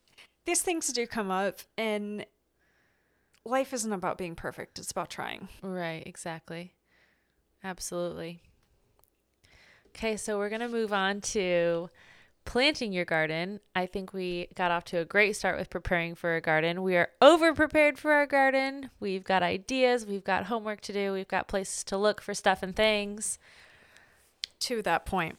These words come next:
Speaker 1: <laughs> I'll keep this one short. Start small and move slow.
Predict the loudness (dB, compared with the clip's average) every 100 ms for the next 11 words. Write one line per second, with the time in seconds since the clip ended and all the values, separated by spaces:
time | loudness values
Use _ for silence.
0 | _ -14 -8 -6 -6 -8 -14 -18 -20 -20
1 | -20 -20 -20 -20 _ -20 _ _ _ _
2 | _ _ _ -6 -2 -2 2 0 0 -2
3 | -2 -2 -6 _ _ _ _ -8 -6 -2
4 | 0 0 -4 _ -4 -2 0 -2 -2 -2
5 | -6 -12 _ _ _ _ _ _ _ -6
6 | -2 0 -2 -2 -2 -2 -2 -4 -4